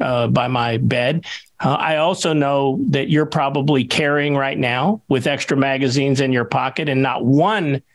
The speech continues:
of my magazines or my conceal and carry piece has less than a ten ammo capacity. I,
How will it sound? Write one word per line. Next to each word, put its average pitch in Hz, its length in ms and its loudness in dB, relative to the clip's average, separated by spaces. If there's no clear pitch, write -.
of 131 180 0
my 147 280 2
magazines 139 760 0
or 139 160 2
my 139 360 0
conceal 151 760 0
and 127 180 -2
carry 143 300 0
piece 131 320 0
has 127 340 -2
less 160 600 0
than 143 160 0
a 123 100 -2
ten 131 340 -2
ammo 127 300 0
capacity. 139 800 -2
I, - 440 -6